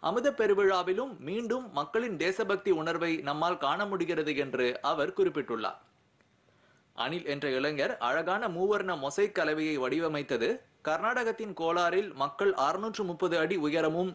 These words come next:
இருநூற்று ஐந்து அடி அகலமும் கொண்ட மூவர்ண கொடியை பறக்கவிட்டு பிரத்யேகமான காட்சியையும் பிரதமர் சுட்டிக்காட்டியுள்ளார். இதேபோல் பல்வேறு விதவிதமான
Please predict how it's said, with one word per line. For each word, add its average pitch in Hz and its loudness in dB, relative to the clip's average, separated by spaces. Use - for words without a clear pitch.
இருநூற்று 196 2
ஐந்து 165 0
அடி 185 2
அகலமும் 170 0
கொண்ட 147 0
மூவர்ண 175 0
கொடியை 151 2
பறக்கவிட்டு 147 -2
பிரத்யேகமான 185 2
காட்சியையும் 156 -2
பிரதமர் 151 0
சுட்டிக்காட்டியுள்ளார். 117 -2
இதேபோல் 147 0
பல்வேறு 240 -2
விதவிதமான 196 2